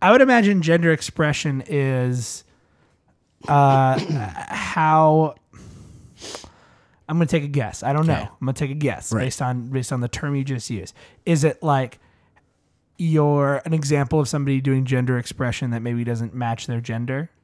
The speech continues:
Speaker 1: Uh, would be something like, you know, a, a, a, uh, a person who identifies as female, but they dress very masculinely, like a tomboy. Is that kind of the, the, the way it goes? Is
Speaker 2: Right.
Speaker 1: that kinda right? Okay.
Speaker 2: That's full marks.
Speaker 1: All right.
Speaker 2: Ten
Speaker 1: That's what
Speaker 2: points
Speaker 1: I
Speaker 2: to
Speaker 1: figured.
Speaker 2: Gryffindor. Um,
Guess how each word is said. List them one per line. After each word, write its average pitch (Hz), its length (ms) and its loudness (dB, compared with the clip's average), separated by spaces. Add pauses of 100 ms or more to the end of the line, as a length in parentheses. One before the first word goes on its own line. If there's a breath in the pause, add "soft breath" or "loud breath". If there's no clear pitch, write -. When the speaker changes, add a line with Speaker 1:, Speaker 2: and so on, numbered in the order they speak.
(100)
Speaker 1:
Uh, 117 360 0
would 120 240 -4
be 117 160 -2
something 113 360 -6
like, 107 560 -6
you 135 140 -4
know, 107 320 -4
a, 113 320 -6
a, 107 320 -8 (160)
a, 110 460 -10 (100)
uh, 120 460 -6
a 127 80 -2
person 143 320 -2
who 131 60 0
identifies 117 500 -4
as 110 80 -10
female, 117 500 -2
but 113 160 -4
they 117 100 -4
dress 113 280 -6
very 107 200 -6
masculinely, 131 680 -4
like 123 120 -6
a 98 40 -10
tomboy. 151 760 -4
Is 165 160 -4
that 147 220 -6
kind 180 280 -8
of 185 160 -6 (240)
the, 190 120 -4
the, 196 220 -8
the 185 100 -6
way 214 440 -4
it 214 140 -2
goes? 254 140 0
Is 294 60 4
Speaker 2:
Right. 220 120 4
Speaker 1:
that 208 100 -2
kinda 220 160 -2
right? 240 220 0
Okay. 175 220 -6
Speaker 2:
That's - 380 0 (200)
full - 300 -2
marks. - 580 2
Speaker 1:
All 151 80 2
right. 123 340 -2
Speaker 2:
Ten 175 140 2
Speaker 1:
That's 175 140 2
what 196 140 10
Speaker 2:
points 160 40 6
Speaker 1:
I 139 40 4
Speaker 2:
to 175 200 6
Speaker 1:
figured. 117 180 2
Speaker 2:
Gryffindor. - 720 -10
Um, 147 600 6